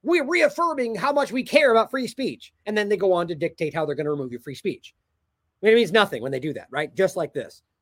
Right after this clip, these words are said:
"Reaffirming the principle of sovereignty of states in international cooperation." And then they go on to list everything beneath it that talks about how that no longer matters. It's just childish. "But recognizing that equity should remain as a principle," like,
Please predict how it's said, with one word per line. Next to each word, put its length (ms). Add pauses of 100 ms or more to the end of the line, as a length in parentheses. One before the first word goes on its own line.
(220)
"Reaffirming 640
the 100
principle 480
of 120
sovereignty 580
of 100
states 460
in 200
international 560
cooperation." 680 (640)
And 120
then 120
they 80
go 160
on 200
to 140
list 320
everything 680
beneath 280
it 100
that 100
talks 240
about 220
how 140
that 180
no 100
longer 300
matters. 380 (580)
It's 180
just 220
childish. 500 (300)
"But 140
recognizing 520
that 160
equity 460
should 180
remain 300
as 180
a 80
principle," 600
like, 180